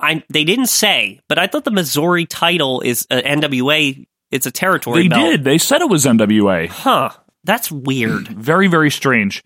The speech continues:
Speaker 2: Anyway, uh, Mean Gene has, just so you know, a very red coat on.
Speaker 1: Yes.
Speaker 2: Very
Speaker 1: Well, I,
Speaker 2: red.
Speaker 1: well, I mean, that, that was the A W A, like, signature. I know Eric Bischoff has one
Speaker 2: Yeah.
Speaker 1: later, and all the other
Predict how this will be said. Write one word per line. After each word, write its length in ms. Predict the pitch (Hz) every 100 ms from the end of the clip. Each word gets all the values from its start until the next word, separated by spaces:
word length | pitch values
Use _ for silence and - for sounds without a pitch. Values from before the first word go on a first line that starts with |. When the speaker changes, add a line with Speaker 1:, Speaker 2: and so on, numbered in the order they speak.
| _ _ - -
Speaker 2:
Anyway, 520 | 185 196 143 117 110 - _ _ _
uh, 300 | 147 131 120
Mean 260 | 127 175 208
Gene 360 | 180 165 147 127
has, 300 | 123 107 98
just 280 | 117 120 - -
so 140 | -
you 100 | 131
know, 200 | 117 95 95 -
a 60 |
very 240 | 104 117 117
red 260 | 101 101
coat 260 | - 98 82
on. 180 | 71 80 -
Speaker 1:
Yes. 420 | - 110 - - -
Speaker 2:
Very 100 | 120
Speaker 1:
Well, 100 | 165 143
I, 120 | 120
Speaker 2:
red. 20 | 104 98
Speaker 1:
well, 20 |
I 120 | 165
mean, 200 | 165 165 151
that, 200 | 170 147
that 120 | 160
was 100 | 160
the 120 | 156 143
A 60 |
W 280 | 135 127 120
A, 140 | 120 113
like, 180 | 104
signature. 480 | - 123 113 104 107
I 60 | 104
know 180 | 120 120
Eric 300 | 123 120 -
Bischoff 440 | - 117 - 120 113
has 240 | 113 113
one 220 | 117 120 110
Speaker 2:
Yeah. 80 | 123
Speaker 1:
later, 320 | 120 123 117
and 320 | 107 104 110
all 120 | 127
the 120 | 117 117
other 200 | 113